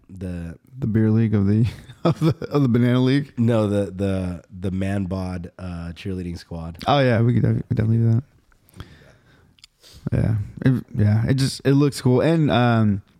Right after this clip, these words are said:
Speaker 2: there's, like, several teams now.
Speaker 1: Oh, are there? It's
Speaker 2: Yeah.
Speaker 1: not just the two anymore?
Speaker 2: Mm-mm.
Speaker 1: Really?
Speaker 2: Yeah. Like, in, uh, 'cause it started out as, like, a, like, like,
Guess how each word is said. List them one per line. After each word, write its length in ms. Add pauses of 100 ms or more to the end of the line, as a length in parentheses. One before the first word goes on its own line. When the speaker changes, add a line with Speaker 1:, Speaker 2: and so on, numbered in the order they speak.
(140)
Speaker 2:
there's, 480
like, 200
several 360
teams 320
now. 240 (600)
Speaker 1:
Oh, 80
are 180
there? 200
It's 120
Speaker 2:
Yeah. 240
Speaker 1:
not 140
just 140
the 60
two 160
anymore? 240
Speaker 2:
Mm-mm. 300 (540)
Speaker 1:
Really? 680
Speaker 2:
Yeah. 420 (540)
Like, 260
in, 280
uh, 400
'cause 140
it 80
started 300
out 140
as, 120
like, 160
a, 220
like, 180
like, 160